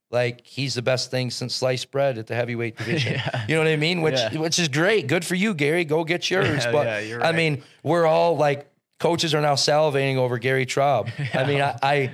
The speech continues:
Speaker 2: What are we doing?
Speaker 1: what are we, what's going on right
Speaker 2: <laughs> Yeah.
Speaker 1: now, you know? But, I mean, it happens. I mean,
Speaker 2: Yeah.
Speaker 1: look at Echemendia, right?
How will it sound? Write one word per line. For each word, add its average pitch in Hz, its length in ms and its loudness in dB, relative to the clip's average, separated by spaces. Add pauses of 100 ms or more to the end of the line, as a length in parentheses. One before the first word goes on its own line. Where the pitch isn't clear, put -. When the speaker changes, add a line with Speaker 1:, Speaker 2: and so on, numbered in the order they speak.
Speaker 2:
What 139 180 -2
are 151 60 2
we 151 100 2
doing? 139 340 -2
Speaker 1:
what 165 160 2
are 170 40 4
we, 160 140 0
what's 156 220 0
going 170 300 2
on 151 300 2
right 120 200 0
Speaker 2:
<laughs> - 0 -
Yeah. 127 60 -2
Speaker 1:
now, 117 280 2
you 131 140 0
know? 139 260 2
But, 143 280 0 (400)
I 156 80 2
mean, 160 340 0
it 175 140 0
happens. 175 600 0 (200)
I 127 40 -4
mean, 147 80 0
Speaker 2:
Yeah. - 80 2
Speaker 1:
look 196 120 0
at 196 80 2
Echemendia, 196 640 0
right? 127 260 0